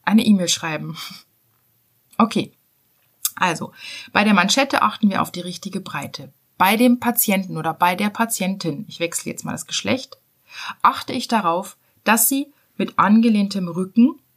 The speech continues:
und nicht überschlagenen Beinen sitzt. Und falls ich im Liegen messe, sollte der Oberarm mit einem Kissen unterstützt werden.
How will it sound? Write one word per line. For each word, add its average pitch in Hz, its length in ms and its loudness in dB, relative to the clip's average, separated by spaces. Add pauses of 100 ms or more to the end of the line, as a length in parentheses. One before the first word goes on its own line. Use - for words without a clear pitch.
(480)
und 220 200 4
nicht 247 340 8
überschlagenen 208 720 2
Beinen 165 420 0
sitzt. - 460 -14 (840)
Und 214 120 6
falls 202 260 2
ich 202 140 -8
im 180 120 -2
Liegen 247 320 2
messe, 262 440 0
sollte 190 340 -4
der - 200 -8
Oberarm 226 440 0
mit 196 140 0
einem 170 200 -8
Kissen 214 320 -2
unterstützt 175 680 -6
werden. 143 340 -12